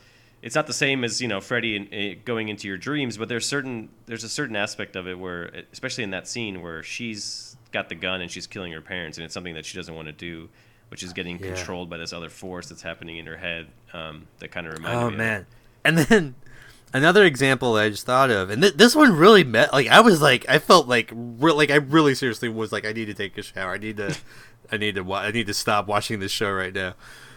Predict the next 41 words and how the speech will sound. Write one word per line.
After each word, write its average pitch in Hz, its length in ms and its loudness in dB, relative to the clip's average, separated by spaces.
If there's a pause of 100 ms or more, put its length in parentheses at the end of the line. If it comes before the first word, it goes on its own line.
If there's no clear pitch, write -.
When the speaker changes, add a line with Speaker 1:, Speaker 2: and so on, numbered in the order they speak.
(400)
Speaker 2:
And 110 120 0
I 131 60 6
wonder, 151 320 2
I'm, 143 220 2
I'm, 156 320 -2
I'm 151 140 -6
kind 185 180 0
of 160 100 -6
curious. 147 380 0
Tell 151 160 -2
me 156 240 -2
if, - 180 -4
if 113 200 -8
your 120 180 -2
crew, 123 640 -2
when 110 160 -12
you 113 100 -6
were 107 120 -2
watching 113 340 -2
it, 95 140 -10
had 117 180 -6
any 113 160 -6
kind 110 180 -6
of 98 60 -8
reaction 110 400 -4
to 95 80 -10
this. 87 360 -12 (580)
When 135 160 -2
he, 143 220 -6 (100)
when 139 160 -4
he 143 100 -2
goes 160 300 0
into 185 160 -2
those, 151 240 -2 (120)
that 127 240 -8
people's 135 680 -8 (240)
condo 135 520 -2
or 113 200 0
whatever, 101 360 -4
their 101 180 -6
house, 113 600 -4